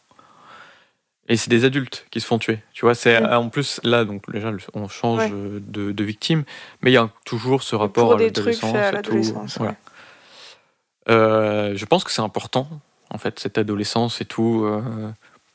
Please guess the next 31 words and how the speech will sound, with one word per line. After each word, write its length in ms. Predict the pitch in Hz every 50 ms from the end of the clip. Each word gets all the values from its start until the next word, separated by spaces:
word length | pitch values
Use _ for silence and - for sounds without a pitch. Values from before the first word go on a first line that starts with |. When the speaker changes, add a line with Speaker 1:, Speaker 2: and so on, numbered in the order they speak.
| _ _ _ _ _ _ _ _
Speaker 1:
bah, 140 | - 107 104 - _ _ _ _ _ -
pour 140 | - 110 -
parler 300 | - 107 104 110 117 120
aux 120 | 117 110
plus 400 | 101 _ - - - 107 104 101
jeunes, 360 | 101 - 139 151 156 156 147
pour 180 | - - 123 113
aussi 320 | 110 110 107 - - -
les 160 | 120 110 107 107
m-, 400 | 104 104 104 104 101 101 101 98 _ _ _ _ _ _ _ _ _ _ _ _ _ _ _ _ _ _ _ _ _ _ _ _ _ _ _ _ _ -
parler 440 | - 113 107 110 113 117 123 120 113
de, 180 | 110 107 104
de, 180 | 98 104 101 101
de, 460 | 98 104 101 101 101 101 101 101 98 -
comment 200 | - 110 107 104
dire, 180 | 98 101 98
de 420 | 95 95 98 98 98 98 101 98 98 -
critique, 420 | - - 120 - - - 151 - -
enfin, 340 | - - 113 110 107 104 101 - - - - - - - - _ -
les, 480 | - 110 107 104 110 107 104 107 107
les 240 | - 107 110 101 104
amener 360 | 110 107 110 110 117 123 120
à, 420 | 104 101 101 101 101 101 98 101 - -
à 60 | -
réfléchir 680 | - - 120 - - 127 113 - - - 135 135 - - _ _ _ _ _ _ _ _ _ _ _ _ _
sur 460 | - - - - - 135 131 123 -
ce 80 | - -
qu'ils 160 | - 117 104
vivent 380 | 104 107 123 135 147 147 131 113
aussi, 340 | 104 104 - - - - _ _ - -
eux. 120 | 123 139